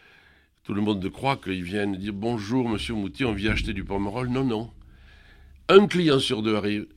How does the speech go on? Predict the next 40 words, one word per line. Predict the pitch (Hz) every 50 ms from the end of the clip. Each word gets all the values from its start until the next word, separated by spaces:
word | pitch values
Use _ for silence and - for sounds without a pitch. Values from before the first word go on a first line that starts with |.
| - - -
Monsieur | 113 120 110 - - 117
Mouty, | 110 110 101 87 - - 98
bonjour, | 101 95 101 104 - 92 95 92 - - -
on | 117 123
vient | 120 104 98 110 104
acheter | 101 95 87 - - - 90 87 87
de | 87 87
l'extrait | 101 104 98 - - - - 101 92
de | 95
Rambaud. | 95 95 95 95 90 87 87 - - - _ _ - - - - - - - - - -
À | 127 120
quatorze | - 131 123 - 123 120 117 107 98
euros | 107 98 107
la | 101 101
bouteille. | 98 95 104 92 - 95 90 98 -
Et | 120 127
même | 139 151 156
maintenant, | 156 151 151 151 147 143 147 143 139 143 135
on | 135
le | 123 127
vend | 117 120 123 120 120
en | 117
primeur. | - - - 127 123 113 113 113 110 101 98 - - - - - _ _
À | - 101
douze, | 113 107 113 117 120 107 82
le | 92 92 92
deux | 90 101
mille | 107 110 107 104
vingt-deux, | 104 113 117 113 107 117 110
on | 98
va | 92 95
le | 92
sortir, | - - 113 104 - - 110 110 110 98 92
là. | 85 - - - - - - - - - -
Et | 131
on | 143 143 131
va | 131 139 139
en | 131 123 120
vendre, | 120 139 135 131 127 117 113 107
euh, | 104 101 101 95 90